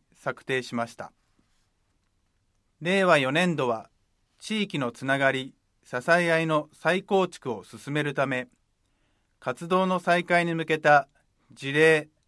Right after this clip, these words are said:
ノウハウの提供、オンラインやエスエヌエス活用の促進、身近な地域での小さな集いの場作りや、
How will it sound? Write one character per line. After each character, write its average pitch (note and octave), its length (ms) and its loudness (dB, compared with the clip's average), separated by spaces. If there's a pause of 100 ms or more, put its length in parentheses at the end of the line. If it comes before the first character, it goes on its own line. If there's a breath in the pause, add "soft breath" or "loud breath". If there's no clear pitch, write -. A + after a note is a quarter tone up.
ノ D3 220 -4
ウ E3+ 40 -6
ハ E3+ 140 6
ウ F3 60 0
の E3 100 0
提 D3+ 280 0
供、 C#3+ 360 -4 (920)
オ D3+ 160 -4
ン F#3 140 0
ラ F#3 140 4
イ F3+ 80 -2
ン D3+ 80 -2
や A#2+ 240 -4 (160)
エ B2+ 160 -8
ス E3 160 -8
エ E3+ 100 -2
ヌ F3+ 80 -2
エ F#3 100 0
ス - 120 -16
活 - 260 -6
用 D3 180 0
の C#3 120 -6
促 C3+ 240 -10
進、 B2 340 -6 (880)
身 C3 160 -10
近 F3+ 240 -2
な F3+ 140 0
地 G3+ 240 -8
域 F3 160 -8
で C#3 120 -2
の A2 200 -8 (200)
小 G#3 240 -8
さ F3 140 -4
な B2 160 -2
集 B2 120 -18
い D3 200 -2
の C#3 140 -2
場 C#3 120 2
作 C#3+ 220 -8
り B2 160 -8
や、 G2 160 -16